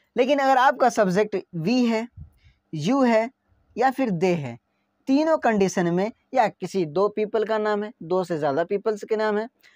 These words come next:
तो दोस्तों उसके साथ लगेगा are। क्या लगेगा? are लगेगा। लेकिन वर्ब का आईएनजी फॉर्म ही इस्तेमाल होगा, इसमें only वर्ब का फोर्थ फॉर्म ही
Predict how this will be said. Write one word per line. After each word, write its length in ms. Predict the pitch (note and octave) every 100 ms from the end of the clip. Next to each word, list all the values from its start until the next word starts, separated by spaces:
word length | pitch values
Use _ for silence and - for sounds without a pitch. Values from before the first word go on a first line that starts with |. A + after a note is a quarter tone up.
| _ _ -
तो 100 | C#4+
दोस्तों 520 | A#3 G#3 - A#3+ C4+ - _ _ -
उसके 220 | F3 G3
साथ 180 | F3 F3
लगेगा 400 | D#3+ D3+ F3 D4+ - _ _ -
are। 260 | B2+ A2 A2 _
क्या 100 | F3+
लगेगा? 380 | F#3 F#3+ G3+ G#3+ - _ D#3
are 140 | D3
लगेगा। 180 | C3 C#3
लेकिन 320 | A#3+ B3+ G#3 - _ _ -
वर्ब 600 | D#3 D3 F#3+ C#4 D#4+ C#4
का 220 | C4+ A#3+ B3 -
आईएनजी 560 | G3+ G3 G#3 G#3 G3+ B3
फॉर्म 440 | A3 F#3+ F#3 F#3+ F#3+
ही 200 | A3+ A#3+
इस्तेमाल 540 | G3+ F#3 E3+ E3+ D#3+
होगा, 460 | D#3 D#3+ G3+ F3+ B2+ _ _ -
इसमें 340 | C4+ C#4 C4+
only 400 | B3+ A3+ A3+ A#3+ G#3+
वर्ब 300 | G3+ G#3 G3
का 340 | A3 A3+ A#3 - _ _ _ -
फोर्थ 320 | C4 D4 C4+
फॉर्म 360 | - G#3 G#3+ G3+
ही 340 | G3+ A3+ B3+